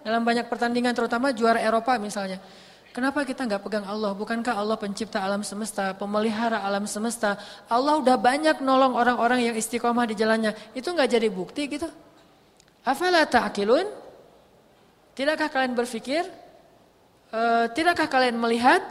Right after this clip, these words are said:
Tidakkah kalian mentafakuri? Kul siru fil ard. Berjalanlah di muka bumi dan lihat bagaimana Allah Subhanahu wa Ta'ala menunjukkan kebesaran di dalam cerita-cerita umat terdahulu. Itu teman-teman.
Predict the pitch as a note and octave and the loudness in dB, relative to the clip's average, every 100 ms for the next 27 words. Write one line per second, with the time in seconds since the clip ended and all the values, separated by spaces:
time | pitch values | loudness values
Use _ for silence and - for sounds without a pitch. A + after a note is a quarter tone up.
0 | - - - D4 D#4 D#4 D#4 D#4 C4+ C4+ | -14 -18 -6 2 2 4 0 2 2 2
1 | B3+ C4 B3 A3+ B3 B3 B3 B3+ C#4 F4+ | 2 0 0 0 4 4 4 4 4 4
2 | F#4 - - - - - D4+ D4+ D4+ G4+ | 0 -6 -18 -20 -14 0 0 2 4 6
3 | G#4 G4+ F#4 E4 D#4+ D4 A#3 - G#3 B3 | 6 6 6 4 4 6 4 2 -6 0
4 | C4+ C#4 D4 C#4+ B3 A#3+ A#3+ A#3 A#3+ A#3+ | 2 2 2 0 0 -2 -2 -2 -2 -2
5 | A3+ A3 B3 A3 G3 G#3+ G#3+ A3+ A#3 G3+ | -2 -4 -4 -4 -2 -4 -4 -4 -4 -4
6 | G#3 G#3+ G#3+ G3 G3 G3 G3 F#3+ G3 C#4 | -4 -4 -6 -6 -6 -6 -6 -4 -2 -4
7 | - - - - G#3 G#3+ G#3+ G#3+ G#3+ G3 | -6 -18 -20 -14 -6 -4 -2 -2 -2 -4
8 | G3 F#3+ F#3+ G3 F#3+ F#3+ G3 G#3 - - | -6 -8 -6 -4 -4 -6 -8 -14 -18 -20
9 | - _ D4+ F#3+ F#3+ F#3 F#3+ F#3+ F#3+ F#3 | -20 _ -16 -8 -4 -2 -2 -4 -6 -6
10 | F#3 F#3 F#3 F#3 F3+ G3 F#3+ F3 E3+ E3+ | -6 -6 -6 -10 -8 -8 -6 -8 -8 -12
11 | E3 D#3+ E3 E3+ _ _ _ _ _ _ | -12 -14 -16 -20 _ _ _ _ _ _
12 | _ _ _ - G#3+ A3+ G#3+ G3 G3+ G#3+ | _ _ _ -10 -6 -4 -4 -4 -4 -4
13 | A#3+ | -4